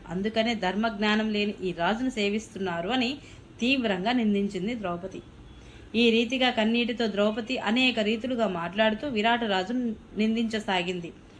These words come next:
తరువాత సభాసదులు అడగడంతో తను మధ్య కలహానికి కారణం చెప్పింది. ఈ సంగతి తెలుసుకున్న సభాసద్యులందరూ కూడా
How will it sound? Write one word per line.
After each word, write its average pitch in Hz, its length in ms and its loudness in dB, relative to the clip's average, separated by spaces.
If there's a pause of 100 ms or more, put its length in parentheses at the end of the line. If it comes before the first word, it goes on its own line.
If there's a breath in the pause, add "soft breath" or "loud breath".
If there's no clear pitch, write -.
(220 loud breath)
తరువాత 226 500 4
సభాసదులు 214 600 0
అడగడంతో 208 680 0 (480 loud breath)
తను 269 260 2 (140)
మధ్య 185 300 -2
కలహానికి 240 600 2
కారణం 202 380 -2
చెప్పింది. 185 520 -6 (100)
ఈ 208 60 0
సంగతి 208 420 0
తెలుసుకున్న 208 440 -2
సభాసద్యులందరూ 208 920 0
కూడా 262 280 -2